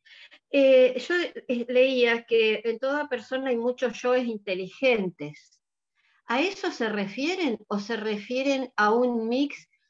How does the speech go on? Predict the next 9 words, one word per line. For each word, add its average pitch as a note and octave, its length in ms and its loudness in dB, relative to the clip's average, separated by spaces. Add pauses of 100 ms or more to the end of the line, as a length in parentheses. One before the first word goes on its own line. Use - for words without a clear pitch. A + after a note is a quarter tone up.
(280)
como G#3+ 280 -2
lo G#3 120 2
es A#3+ 220 0
la B3 160 2
luz A3+ 200 0
blanca B3+ 640 -2
que G#3+ 140 -2
después A#3+ 500 -2
se, G#3+ 580 0